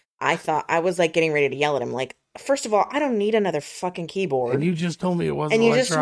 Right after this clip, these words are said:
Speaker 1: me
Speaker 2: electronic.
Speaker 1: it wasn't electronic, because for anybody listening that doesn't know, his gift giving comes from, "What kind of electronic device can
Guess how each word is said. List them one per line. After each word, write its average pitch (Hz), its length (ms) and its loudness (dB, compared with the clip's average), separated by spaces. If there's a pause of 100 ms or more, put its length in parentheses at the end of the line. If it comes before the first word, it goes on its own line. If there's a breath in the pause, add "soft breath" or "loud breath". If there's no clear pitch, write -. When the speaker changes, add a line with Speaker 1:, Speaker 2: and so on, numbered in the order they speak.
(120)
Speaker 1:
me 247 80 4
Speaker 2:
electronic. 233 40 2
Speaker 1:
it - 40 0
wasn't 226 240 0
electronic, 214 580 -4
because 175 480 0 (560 loud breath)
for 220 140 6
anybody 240 480 4
listening 208 380 0
that 175 140 -2
doesn't 214 320 0
know, 147 460 -6 (840)
his 247 640 2 (380)
gift 240 360 -2
giving 151 600 -2
comes 220 460 -2
from, 151 420 -4 (120)
"What 185 340 -2
kind 262 300 -6
of 240 140 -4
electronic 208 720 -4
device 170 600 -6 (420 loud breath)
can 180 200 -4